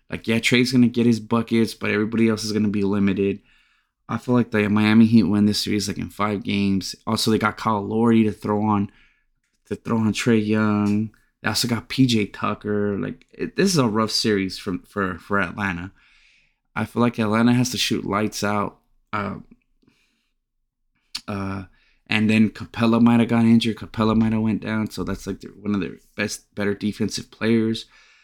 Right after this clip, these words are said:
So I feel like, eh, the Hawks have an uphill battle here. I'm gonna go with the Heat in five. And then it's the Sixers, Toronto. Uh,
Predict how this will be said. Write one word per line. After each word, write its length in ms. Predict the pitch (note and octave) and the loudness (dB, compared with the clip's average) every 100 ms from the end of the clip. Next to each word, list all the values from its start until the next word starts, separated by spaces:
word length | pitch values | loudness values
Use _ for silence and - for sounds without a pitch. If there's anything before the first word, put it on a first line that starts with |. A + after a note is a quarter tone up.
| _ _ | _ _
So 180 | _ A#2 | _ -6
I 60 | A2 | -6
feel 180 | - B2 | -2 0
like, 260 | A2 - - _ _ _ | 0 -4 -20 _ _ _
eh, 220 | G2+ G#2+ F#2+ - | -2 -2 -8 -14
the 180 | - G2+ | -6 -6
Hawks 400 | G2+ A2+ B2 - | 0 -2 0 -4
have 180 | A#2+ A#2 | 0 4
an 80 | A#2 | 4
uphill 300 | A#2 B2 G#2+ | 4 0 -2
battle 300 | A2+ A2+ A2+ | 0 0 2
here. 380 | A2+ A2 A2 A#2 _ _ _ _ | 0 -2 -4 -12 _ _ _ _
I'm 100 | G2 | -4
gonna 180 | G#2+ G#2 | -2 0
go 120 | G#2+ | 0
with 160 | G#2+ G2+ | 0 -2
the 120 | - | -10
Heat 460 | G2 A2+ A2 - _ _ _ - | 0 2 2 0 _ _ _ -16
in 80 | F#2+ | -16
five. 600 | _ G2+ G2+ G2+ G2 - _ _ _ _ _ _ | _ -4 -2 -2 -4 -10 _ _ _ _ _ _
And 160 | - A#2+ | 2 6
then 140 | A#2+ | 8
it's 160 | A#2 - | 6 0
the 100 | - | -6
Sixers, 580 | - C#3 C3+ - B2+ - | 0 0 0 -2 -4 -2
Toronto. 800 | B2+ A#2 A#2 A#2+ A2+ A2 A2 A2+ _ _ _ - | 0 2 4 4 4 2 -4 -8 _ _ _ -10
Uh, 300 | G2 - | -8 -10